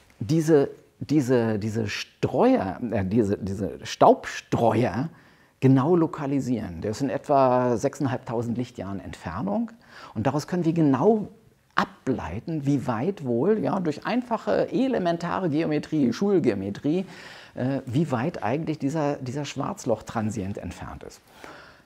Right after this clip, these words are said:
Die Fachleute begeistert das, weil ansonsten Entfernungsmessungen über solch große Entfernungen von solchen kurzzeitigen Ereignissen extrem schwierig, wenn nicht gar unmöglich sind.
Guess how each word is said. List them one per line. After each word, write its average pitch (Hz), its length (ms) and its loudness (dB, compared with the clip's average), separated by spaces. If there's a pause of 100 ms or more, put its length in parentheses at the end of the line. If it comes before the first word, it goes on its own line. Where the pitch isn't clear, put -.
(340)
Die 123 60 2
Fachleute 156 460 4
begeistert 135 540 0
das, 82 220 -8
weil 135 260 0
ansonsten 139 480 2
Entfernungsmessungen 139 1080 -2
über 139 240 2
solch 147 320 4
große 160 320 4
Entfernungen 131 800 -2
von 120 220 2
solchen 135 540 2
kurzzeitigen 151 720 2
Ereignissen 127 500 -4
extrem - 540 -2
schwierig, 165 400 0
wenn 127 100 4
nicht 131 160 -2
gar 127 260 -2
unmöglich 143 720 -4
sind. - 220 -18